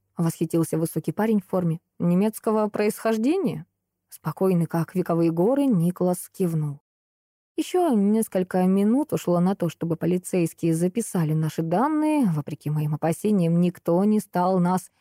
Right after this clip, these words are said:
вести в участок. Вызовут позже, не ночью. Может, так полагалось, но мне показалось, что на представителей закона повлиял маг.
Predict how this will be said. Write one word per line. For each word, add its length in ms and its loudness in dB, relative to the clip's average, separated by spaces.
вести 440 -2
в 60 0
участок. 560 -6
Вызовут 440 0
позже, 420 0
не 200 0
ночью. 440 -2
Может, 520 -2
так 260 -4
полагалось, 600 0
но 240 2
мне 240 2
показалось, 560 0
что 380 -2
на 220 2
представителей 800 -2
закона 480 0
повлиял 520 0
маг. 340 -2